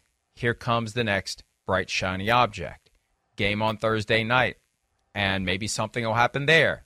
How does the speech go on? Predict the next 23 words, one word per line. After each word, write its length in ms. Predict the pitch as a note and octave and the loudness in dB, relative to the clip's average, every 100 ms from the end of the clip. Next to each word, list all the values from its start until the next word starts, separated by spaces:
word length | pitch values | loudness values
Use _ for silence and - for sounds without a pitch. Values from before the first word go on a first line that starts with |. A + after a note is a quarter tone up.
| - | -14
that 120 | D2+ | -14
we're 80 | E2+ | -10
talking 380 | - F2+ - | -2 -2 -2
about 160 | F2 F2 | -4 -2
on 140 | F2 | -2
Friday. 380 | E2+ - E2+ C#2+ | -4 -4 -4 -4
We 160 | C#2+ G2 | -8 -4
don't 160 | A#2+ | -2
know 100 | D3+ | 0
what 180 | E3 F#3 | 4 4
it 100 | G3+ | 4
is 280 | A3 A3+ E3 | 0 0 2
yet. 300 | E3+ A2 - - _ | 4 4 2 -14 _
Last 320 | G2+ A2 A#2+ | 2 4 4
week 220 | - E3 F3+ | -2 -4 -4
it 80 | |
was 140 | D3 C3 | -8 -6
Derek 360 | D#3+ F3 F3+ | 0 2 0
Carr 380 | - F3 F3+ E3 - - _ | 4 8 8 8 2 -20 _
calling 380 | - A#2+ C#3 D3+ | -2 2 4 4
out 160 | D#3+ E3 | 4 4
his 160 | E3 | 0
teammates 800 | - F#3 F3+ D#3 G2+ - - - | -4 -2 0 2 0 -2 -10 -12